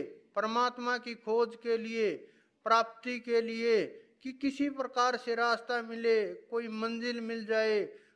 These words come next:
कोई राह दिखाने वाला मिल जाए, हमारा कार्य हो जाए, किसी प्रकार से हम उठ जाएं,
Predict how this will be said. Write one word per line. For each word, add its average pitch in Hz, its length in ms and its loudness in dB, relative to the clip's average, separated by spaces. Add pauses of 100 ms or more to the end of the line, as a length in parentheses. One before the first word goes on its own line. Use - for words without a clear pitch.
(120)
कोई 220 160 0
राह 226 240 6
दिखाने 233 500 -2
वाला 226 340 2
मिल 220 260 -8
जाए, 214 360 0
हमारा 226 440 2
कार्य 233 460 2
हो 226 260 0
जाए, 226 340 2 (440)
किसी 240 260 -6
प्रकार 254 440 0
से 233 180 -4
हम 240 260 -2
उठ 240 160 -6
जाएं, 233 560 -2